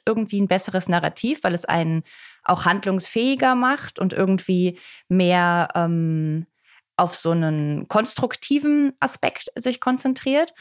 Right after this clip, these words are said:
Und gleichzeitig denke ich so, ja, aber das ist auch eine größere Herausforderung. Es ist auch mehr Arbeit, oder? Also es ist ja schon auch eine größere Forderung an die, ähm, an uns als Gesellschaft.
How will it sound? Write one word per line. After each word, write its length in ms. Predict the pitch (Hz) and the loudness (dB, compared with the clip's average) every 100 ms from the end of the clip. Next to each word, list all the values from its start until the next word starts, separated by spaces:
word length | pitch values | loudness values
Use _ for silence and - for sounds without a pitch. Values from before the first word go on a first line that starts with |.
| - - - | -20 -18 -4
Und 100 | 208 | -2
gleichzeitig 460 | 175 185 - - 220 | 2 0 -2 -8 -4
denke 240 | 214 - | -4 -6
ich 60 | 208 | -4
so, 100 | 202 | 0
ja, 180 | 180 214 | 2 0
aber 140 | 214 | 0
das 100 | 202 | -6
ist 220 | - - - | -8 -10 0
auch 320 | 202 262 - | 0 0 -2
eine 100 | 240 | -4
größere 340 | 196 220 214 190 | 0 0 2 2
Herausforderung. 800 | 165 170 262 - 160 147 139 | 4 2 0 -2 -2 0 0
Es 80 | 147 | 0
ist 160 | 240 - | 0 0
auch 140 | - | 0
mehr 260 | 165 143 - | 0 2 2
Arbeit, 500 | 190 147 123 - - - - _ - | 2 0 -4 -6 -14 -20 -20 _ -2
oder? 260 | 180 247 381 | 2 4 4
Also 260 | 214 208 180 - _ | 2 2 2 0 _
es 160 | 190 - | -4 -2
ist 160 | 226 | 0
ja 100 | 220 | 0
schon 160 | - 262 | 0 0
auch 220 | - 190 | 0 0
eine 100 | 196 | -2
größere 360 | 175 196 - 156 | 0 0 0 -6
Forderung 600 | - 202 202 160 151 127 | 2 2 4 2 -2 -2
an 160 | 135 | -2
die, 260 | 135 131 147 _ _ _ _ 156 | -2 -2 -4 _ _ _ _ -2
ähm, 480 | 139 135 135 143 - - | 2 2 0 -4 -6 0
an 120 | 170 | 2
uns 180 | 147 - | 2 0
als 180 | 147 - | -4 -2
Gesellschaft. 560 | 135 135 - - - | -2 -2 -4 -8 -12